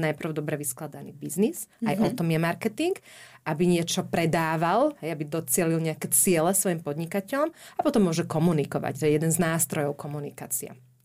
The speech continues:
Speaker 1: Takže biznis marketingová stratégia je naša metodológia, akou pristupujeme k firmám, aby sme im vyskladali dobre biznis model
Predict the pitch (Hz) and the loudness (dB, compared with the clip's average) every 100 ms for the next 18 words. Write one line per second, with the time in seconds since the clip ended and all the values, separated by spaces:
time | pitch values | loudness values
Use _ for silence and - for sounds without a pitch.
0 | _ _ - - 202 180 160 - - 196 | _ _ -20 -2 2 2 0 -4 -6 4
1 | 262 277 220 202 214 196 160 - 233 247 | 6 8 6 4 2 4 4 4 2 4
2 | 240 185 180 165 160 185 208 190 156 151 | 4 4 6 4 4 4 4 2 2 2
3 | - 185 208 214 220 226 170 175 175 175 | 0 4 4 6 4 4 2 0 0 2
4 | 180 175 208 196 175 165 156 - - - | 2 2 2 2 4 2 -2 -10 -14 -10
5 | - 190 - 185 214 254 170 165 180 170 | 0 4 6 4 4 2 2 4 4 4
6 | 170 185 214 175 160 151 147 143 143 143 | 2 2 2 2 2 2 -2 -4 -6 -8
7 | 143 160 185 180 190 330 453 | -4 -4 0 0 2 2 0